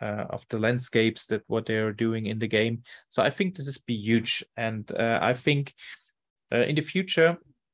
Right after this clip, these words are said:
this, this is something what we will see, that the Bored Ape Yacht Club, the apes or CryptoPunks,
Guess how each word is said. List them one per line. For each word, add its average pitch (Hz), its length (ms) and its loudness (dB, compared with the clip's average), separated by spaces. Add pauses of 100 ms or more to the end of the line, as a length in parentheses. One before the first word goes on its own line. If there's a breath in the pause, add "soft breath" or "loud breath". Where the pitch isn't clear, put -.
(220)
this, 139 200 -4
this 147 200 -4
is 147 100 -4
something 131 380 2
what 127 180 0
we 120 100 0
will 113 180 2
see, 113 320 -2
that 107 200 -2
the 101 80 -6
Bored 110 300 -2 (180)
Ape 107 280 -4
Yacht 117 260 -2
Club, 117 240 0
the - 180 -2
apes 113 460 0
or 104 100 0
CryptoPunks, 113 880 -2